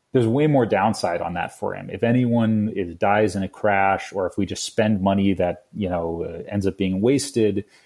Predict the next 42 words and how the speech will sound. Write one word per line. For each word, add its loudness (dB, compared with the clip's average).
you're -2
gonna 2
be 2
crushed -2
by 0
the -2
opposing -2
party 2
and -2
you're -2
probably 0
gonna -2
pay -6
for -6
it -2
in -6
the -8
next -10
election. -8
Whereas 2
in 2
China, 2
there's, 2
there's 0
still 2
risk 0
and -2
politicians 0
are -4
still -2
risk -2
averse. -2
When 2
the 0
central 0
government 0
says, 0
"Hey, 0
A 2
I, -2
massive -2
priority," 0